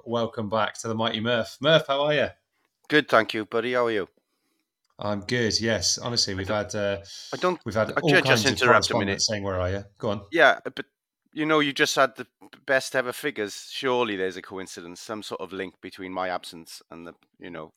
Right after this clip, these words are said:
Speaker 2: things going well. <laughs> Gotta be.
Speaker 1: Well, I think our previous, our previous best ever, you were, you were heavily involved in. So, um,
Speaker 2: Right.
Speaker 1: no, I, I think this is definitely one of those, like,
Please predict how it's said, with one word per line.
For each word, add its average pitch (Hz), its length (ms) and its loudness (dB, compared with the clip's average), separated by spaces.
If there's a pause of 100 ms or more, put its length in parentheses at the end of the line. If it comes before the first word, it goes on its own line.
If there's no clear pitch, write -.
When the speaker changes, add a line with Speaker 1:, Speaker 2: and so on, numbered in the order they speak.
Speaker 2:
things 101 240 -6
going 92 300 -4
well. 92 220 -2 (240)
<laughs> - 240 -20
Gotta 120 260 4
be. 82 160 -10
Speaker 1:
Well, 104 540 0 (220)
I 127 100 0
think 160 260 0
our 143 140 6
previous, 123 540 0
our 104 120 -2
previous 107 460 -2
best - 300 -4
ever, 87 280 -2
you 92 220 -4
were, 90 140 -2
you 95 180 -6
were 92 80 -2
heavily 95 300 -2
involved 92 360 -2
in. 78 180 -8
So, 82 380 -2
um, 82 200 -6
Speaker 2:
Right. 80 80 -8
Speaker 1:
no, 95 80 -2
I, 104 300 4
I - 40 0
think 127 220 -6
this 120 180 2
is - 60 -4
definitely 110 380 -2
one 98 120 0
of 95 60 0
those, 92 340 -2
like, 90 280 -4